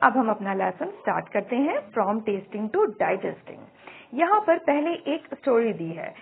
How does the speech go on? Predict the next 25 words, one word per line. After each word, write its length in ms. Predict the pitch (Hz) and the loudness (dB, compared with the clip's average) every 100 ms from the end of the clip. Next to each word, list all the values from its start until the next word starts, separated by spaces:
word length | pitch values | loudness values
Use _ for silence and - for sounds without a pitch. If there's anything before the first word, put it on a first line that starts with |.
| - | -18
Different 560 | 214 311 320 - 349 339 | -4 -2 -2 -2 -2 -2
taste। 520 | - 208 160 - - - _ _ - - - - 311 | 2 2 2 -2 -16 -20 _ _ -20 -20 -20 2 6
अब 300 | 320 392 - - _ - | 8 4 0 -18 _ -2
ये 220 | 240 359 | 6 6
different 500 | 208 233 226 320 359 | 6 2 2 -2 0
taste 340 | 285 262 285 | 4 4 2
के 80 | 330 | 0
बारे 260 | 247 196 190 | 4 4 4
में 100 | 196 | -2
है। 200 | 185 - - | -4 -4 4
आपको 300 | 262 - 349 | 4 2 0
पता 260 | 302 294 | 2 4
है, 380 | 349 285 226 294 - - - | 4 4 2 0 -4 -18 -6
जो 180 | 226 403 | 2 4
भी 120 | 453 | 6
different 440 | 294 - 277 302 | 4 2 2 2
taste, 640 | 285 254 254 311 - - 208 247 | 2 2 2 0 -4 -8 -4 0
जो 160 | 214 294 | 4 6
भी 120 | 359 | 6
different 360 | 269 - 294 | 4 2 -2
food 300 | 285 247 285 | 0 -2 2
items 320 | 285 220 233 226 | 4 4 0 0
आप 160 | 226 214 | -2 0
लेते 240 | 185 175 | 0 2
हैं, 400 | 208 214 196 247 | 2 2 2 0